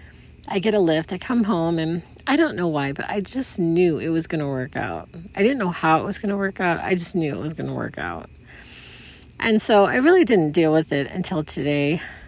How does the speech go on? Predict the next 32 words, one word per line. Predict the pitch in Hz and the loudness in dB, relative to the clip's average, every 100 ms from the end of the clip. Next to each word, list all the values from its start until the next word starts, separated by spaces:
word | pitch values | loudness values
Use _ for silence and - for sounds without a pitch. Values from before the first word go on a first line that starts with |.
| - - | -18 -6
And | 190 190 | -2 2
so | 214 196 190 | 4 4 4
my | 180 | 2
youngest | 180 202 214 202 | 2 2 0 -4
son, | - 165 156 160 - - - - - - | -4 -2 -2 -4 -8 -18 -20 -20 -20 -8
he's | 190 175 | -6 -2
like, | 165 156 - - | 0 -2 -4 -8
he, | 190 | -4
he | 214 - - 262 | -4 -6 -2 0
said | - 285 | 2 0
he | 254 | 0
felt | - 180 156 | 0 0 2
very | 190 190 | 2 2
comfortable, | 196 208 180 175 143 | 2 -4 -4 -4 -2
which | 214 - 285 | 0 -2 -2
actually | 302 - 294 | -4 -2 0
is | 156 | 0
shocking | - - 156 139 170 139 | 0 0 -2 -2 -4 -2
to | 120 | -2
me. | 95 87 131 180 | -2 -4 -6 -8
Like, | - - | -12 -6
this | 233 220 | -2 -2
kid | - - 311 262 165 | -4 -4 0 2 2
is | - - 170 | 0 -6 -6
just | 180 - | -4 -4
so | - 240 262 | -2 -2 -4
capable. | - 175 180 165 - - - - - - - - - - - | -4 -2 0 -2 -8 -8 -10 -12 -20 -20 -20 -20 -20 -20 -4
He | 269 262 | -2 -2
is | 240 - | -4 -4
just | 214 - - - - | -4 -6 -8 -8 -8
so | - 247 254 214 190 - | -8 -8 -2 -2 -2 -8
capable | - 262 247 233 160 151 - | -6 -2 -2 -2 -6 -4 -6